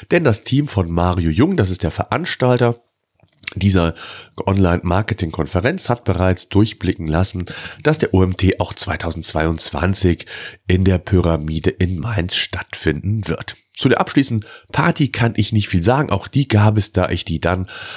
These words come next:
auch aufgrund der aktuellen Situation mit Corona ausgelassen habe. Kommen wir zu den Vorträgen. Ähm, der erste Vortrag, den ich mir angehört habe, war der von Markus Hövener. Er hatte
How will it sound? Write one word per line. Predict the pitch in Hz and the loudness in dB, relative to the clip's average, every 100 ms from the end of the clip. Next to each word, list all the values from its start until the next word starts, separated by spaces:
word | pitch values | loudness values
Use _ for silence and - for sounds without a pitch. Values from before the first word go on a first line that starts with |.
| - - - | -16 -8 -2
auch | 85 | -2
aufgrund | - 76 - - 82 90 - | 0 -4 -4 2 4 2 0
der | 82 | 0
aktuellen | - - - 80 73 | 0 -4 -2 0 0
Situation | 78 76 73 - 85 82 85 80 - | 0 -2 -2 -2 2 4 4 0 -2
mit | 78 76 | -2 -2
Corona | - 67 71 71 78 - - | -2 -6 -4 -2 -2 -2 0
ausgelassen | - 101 - 71 73 - - | 2 2 2 -4 -4 -12 -14
habe. | - - - _ - | -18 -20 -20 _ -8
Kommen | 180 | -2
wir | 185 165 - - - - - | 2 2 -2 -18 -18 -14 -2
zu | 113 | 2
den | 110 117 127 | 4 4 0
Vorträgen. | - - 101 104 - 73 95 _ _ - - | -6 0 2 2 -2 -6 -8 _ _ -20 -4
Ähm, | 98 107 117 | 0 0 2
der | - | 0
erste | 190 180 | 0 -2
Vortrag, | - 160 151 127 | 0 0 0 -4
den | 123 | -4
ich | 117 - | -4 -4
mir | 107 | -4
angehört | 143 127 117 101 | -2 0 0 2
habe, | 104 117 117 104 - - - - - | 2 4 4 2 -2 -10 -4 -4 -2
war | 87 98 101 | 0 2 2
der | 92 98 104 | 2 2 2
von | 101 90 | 0 0
Markus | 87 90 98 110 - - | 2 0 2 0 0 2
Hövener. | 107 120 87 76 71 | 4 4 2 0 -2
Er | 87 | -4
hatte | 110 104 | 0 2